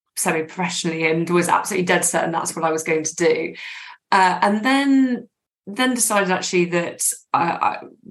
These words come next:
I was gonna go into fitness, and I was quite sporty. So, so that was quite an obvious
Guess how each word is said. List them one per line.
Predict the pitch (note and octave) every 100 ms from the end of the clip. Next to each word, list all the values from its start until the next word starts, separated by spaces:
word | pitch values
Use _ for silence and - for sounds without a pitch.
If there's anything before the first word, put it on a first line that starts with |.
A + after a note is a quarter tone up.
| -
I | -
was | F3 F3
gonna | F3
go | E3 E3
into | D#3+
fitness, | - A3 G3+ F#3+ F#3 -
and |
I | E3+
was | F3
quite | G#3
sporty. | F#3+ - E3+ E3 - D#3
So, | D#3 D#3+ D#3+
so | - E3+
that | F3
was | -
quite | - F3+ E3+ -
an | E3+
obvious | E3 E3+ E3+ E3+ - - -